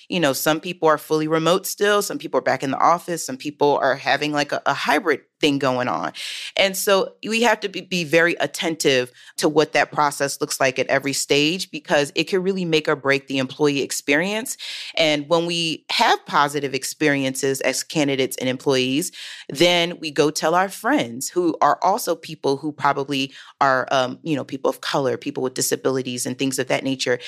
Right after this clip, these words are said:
And then we're creating kind of this domino effect of, uh, referrals into your organization. But on the flip side, if we are having a bad experience, then we're going to Glassdoor,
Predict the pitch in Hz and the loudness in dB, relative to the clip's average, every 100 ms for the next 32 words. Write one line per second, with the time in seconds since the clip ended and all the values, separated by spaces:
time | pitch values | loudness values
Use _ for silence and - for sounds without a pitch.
0 | - - 180 175 170 170 165 165 185 160 | -14 -2 0 2 0 0 -4 -6 -10 0
1 | 160 165 156 151 147 - _ - 170 151 | 0 2 2 0 -2 -8 _ -2 0 0
2 | 135 - 147 160 160 147 - 131 - 139 | -2 2 2 2 0 0 -2 -6 -2 -2
3 | 135 - - 135 127 127 - - - 135 | -2 -4 0 2 2 -2 -6 -10 -2 0
4 | 139 151 156 - 480 117 123 - 185 - | 2 0 2 2 2 0 -4 -2 -2 0
5 | 147 135 143 131 131 123 - 120 127 - | 0 0 0 -2 -2 -4 -4 -6 -8 -16
6 | - 175 160 208 190 185 180 - 160 143 | -2 4 4 2 0 0 0 2 2 4
7 | 143 - 170 196 - 185 202 214 190 156 | 2 -2 -6 -6 2 4 4 2 0 -2
8 | 143 139 131 139 - 147 143 139 135 131 | -2 -4 -6 -8 -2 0 2 2 0 -4
9 | - - 127 123 120 131 - 143 139 139 | -6 -2 -2 -2 -6 -8 0 2 2 0
10 | 143 143 135 143 - 131 131 131 135 - | -4 -2 -2 -2 -2 -2 0 0 -2 0
11 | 247 254 - | 2 2 -2